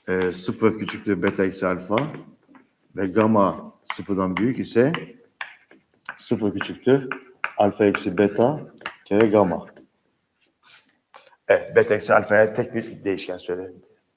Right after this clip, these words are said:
Yap, değil mi? Yani s-,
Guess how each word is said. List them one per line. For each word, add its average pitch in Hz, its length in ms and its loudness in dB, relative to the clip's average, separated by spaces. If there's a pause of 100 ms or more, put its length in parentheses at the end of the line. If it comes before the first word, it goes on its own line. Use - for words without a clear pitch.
(600)
Yap, - 140 -16 (240)
değil 64 120 -10
mi? - 100 -16 (500)
Yani 107 320 -4 (440)
s-, - 280 -12